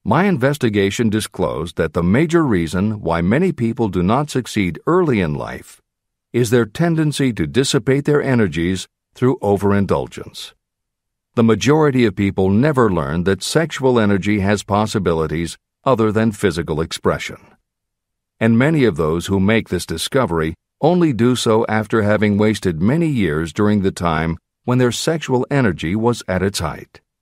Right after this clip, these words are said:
Most people come to the realization by accident, and many don't even know they have tapped into this power.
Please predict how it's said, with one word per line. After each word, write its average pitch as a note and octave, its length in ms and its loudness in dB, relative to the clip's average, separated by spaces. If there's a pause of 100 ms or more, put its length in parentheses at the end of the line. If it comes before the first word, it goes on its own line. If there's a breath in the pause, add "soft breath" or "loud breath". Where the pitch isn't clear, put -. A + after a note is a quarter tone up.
(1080)
Most F3+ 380 0
people E2 400 -4
come B2 300 0
to A2+ 80 0
the G#2+ 120 2
realization G2+ 800 2
by G2 160 2
accident, - 640 -4 (560)
and C3 180 4
many F3 300 2
don't B2+ 300 2
even A2+ 340 4
know A#2 220 4
they A2 180 2
have F#2+ 220 0
tapped G#2+ 340 -2
into G#2 220 2
this D2+ 200 -6
power. - 520 -12